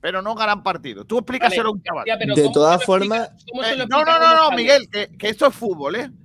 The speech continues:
Speaker 2: Que sí,
Speaker 1: Tú
Speaker 2: que sí.
Speaker 1: explícale a un chaval con ocho años que lo que hace Kevin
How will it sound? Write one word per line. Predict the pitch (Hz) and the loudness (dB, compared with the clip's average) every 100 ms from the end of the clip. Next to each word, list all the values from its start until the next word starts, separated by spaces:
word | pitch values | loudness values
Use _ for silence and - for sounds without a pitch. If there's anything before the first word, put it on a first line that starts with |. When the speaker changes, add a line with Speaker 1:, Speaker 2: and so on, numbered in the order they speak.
| - - - | -20 -20 -20
Speaker 2:
Que | 147 | -8
sí, | 269 | -4
Speaker 1:
Tú | 294 | 0
Speaker 2:
que | 285 | 0
sí. | 311 | 0
Speaker 1:
explícale | 262 254 233 214 185 - | -6 -6 -4 -4 -4 -6
a | 180 190 | -4 -4
un | 269 269 | -4 -4
chaval | 254 220 180 151 135 | -2 0 0 -2 -8
con | 170 180 | -8 -6
ocho | 247 262 247 | -6 -4 -2
años | 233 262 285 277 - - - - _ | 0 -2 -8 -14 -18 -20 -20 -20 _
que | 208 202 | -6 -6
lo | 175 | -4
que | 190 | -2
hace | 233 254 233 | -2 -2 -2
Kevin | 220 269 302 294 247 | 0 -2 -2 -10 -16